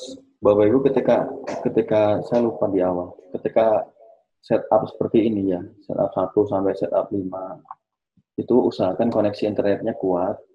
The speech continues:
terus usahakan kalau nggak, kalau nggak kuat itu kadang ketika di save, muter-muter, terus datanya hilang semua.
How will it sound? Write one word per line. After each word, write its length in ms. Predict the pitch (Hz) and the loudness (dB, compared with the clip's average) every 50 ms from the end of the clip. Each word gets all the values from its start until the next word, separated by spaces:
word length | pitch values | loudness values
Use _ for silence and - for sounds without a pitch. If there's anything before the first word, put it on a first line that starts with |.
| _ _ _ _ _ - | _ _ _ _ _ -8
terus 320 | 104 107 120 120 _ - - | -6 -6 -6 -8 _ -16 -16
usahakan 600 | 101 - - 92 92 92 90 - - 113 120 120 _ _ _ _ _ _ _ _ _ _ _ _ _ _ _ _ _ _ _ _ _ - | -12 -6 -4 -2 -2 -2 -4 -6 -6 -4 -6 -6 _ _ _ _ _ _ _ _ _ _ _ _ _ _ _ _ _ _ _ _ _ -2
kalau 240 | 110 110 117 117 101 | -2 0 0 0 0
nggak, 160 | 98 92 87 - - - - - _ - - _ _ - | -2 -2 -4 -6 -10 -16 -20 -20 _ -20 -20 _ _ -12
kalau 160 | - 107 107 107 | -10 -8 -6 -4
nggak 240 | 92 92 92 - | -2 -4 -4 -4
kuat 240 | - 104 104 101 104 | -4 -4 -4 -4 -4
itu 160 | 104 - - | -4 -6 -4
kadang 480 | - 113 104 110 117 120 120 120 - - - - - _ _ | -4 -4 -4 -4 -4 -6 -6 -8 -10 -14 -20 -20 -20 _ _
ketika 380 | - - - 113 113 - 110 104 | -10 -8 -8 -6 -4 -4 -4 -4
di 100 | 98 95 90 | -4 -6 -8
save, 340 | - - - 113 123 131 - - - _ _ _ _ _ _ _ _ _ _ _ _ _ _ _ _ _ _ _ - | -8 -6 -4 -2 -2 -2 -4 -10 -20 _ _ _ _ _ _ _ _ _ _ _ _ _ _ _ _ _ _ _ -12
muter-muter, 920 | 104 101 - 107 104 101 104 104 - - 117 120 120 123 123 120 120 - - | -10 -6 -6 -4 -4 -4 -4 -6 -4 -2 0 0 2 0 0 -2 -4 -10 -10
terus 560 | - - 101 104 101 - - - - - - _ _ _ _ _ _ _ _ _ _ _ _ _ _ _ _ _ _ - - _ | -8 -6 -6 -6 -8 -10 -18 -20 -20 -20 -20 _ _ _ _ _ _ _ _ _ _ _ _ _ _ _ _ _ _ -20 -14 _
datanya 400 | - 98 92 - 98 104 113 117 | -6 -6 -4 -4 -2 -2 -2 -2
hilang 320 | 113 107 98 92 90 90 - | -2 -2 -2 -2 -4 -6 -10
semua. 400 | - 98 92 90 87 85 87 | -10 -10 -10 -10 -10 -12 -16